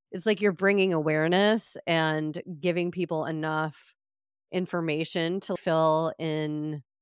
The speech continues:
the immediate gaps around, like,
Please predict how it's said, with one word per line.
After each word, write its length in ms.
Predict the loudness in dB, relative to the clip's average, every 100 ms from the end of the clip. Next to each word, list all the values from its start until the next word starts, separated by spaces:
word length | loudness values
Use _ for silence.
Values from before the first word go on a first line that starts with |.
| _ _ _ _
the 120 | -2 0
immediate 480 | 2 2 2 0
gaps 400 | 0 0 0 -2
around, 540 | -4 -2 -2 -4 -6 -6
like, 280 | -6 -6